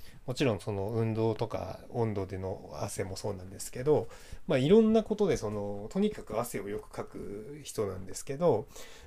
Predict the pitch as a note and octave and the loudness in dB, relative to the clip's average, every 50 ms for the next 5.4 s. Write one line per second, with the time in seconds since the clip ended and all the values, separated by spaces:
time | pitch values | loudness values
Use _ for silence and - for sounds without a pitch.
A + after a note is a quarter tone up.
0 | - - E3 C3+ - F#3 F#3 F#3+ F#3+ F#3+ F3 - - - - F#3+ F3 F#3+ F#3+ E3+ | 2 2 2 6 6 8 8 10 8 8 6 2 -2 4 6 10 12 12 12 12
1 | F#3+ F#3+ F#3 F#3 F#3 F#3 D#3+ B2 A2 G#2+ G#2+ G#2 F#2+ F#2 F#2+ G#2+ A#2+ D3 F#3+ - | 12 12 12 10 10 8 8 8 6 6 6 4 2 0 -4 -6 -10 -14 -16 -16
2 | - - D#2+ F2+ G2 - - C#2+ - - - - - - - - - - C3+ B2+ | -12 -6 -2 -2 -2 -2 -2 -4 -6 -8 -8 -10 -10 -10 -12 -8 -2 0 4 10
3 | - F#3+ D3+ G#2+ G2 - - - - - - - - D#3 D#3+ D#3+ - - D3+ C#3+ | 12 12 12 12 8 2 -2 -8 -10 -10 -6 2 4 4 4 4 4 4 6 6
4 | C#3 C3 C3 A#2+ A2 - - - A#2+ A#2+ B2+ C#3+ D#3+ B2 G#2 G#2+ G2+ A2 - F#2+ | 8 8 6 4 4 0 -2 0 2 4 6 6 6 6 4 2 -2 -2 -2 -4
5 | F2+ - G2+ - - - G2 F#2 | -8 -8 -10 -14 -10 -10 -10 -10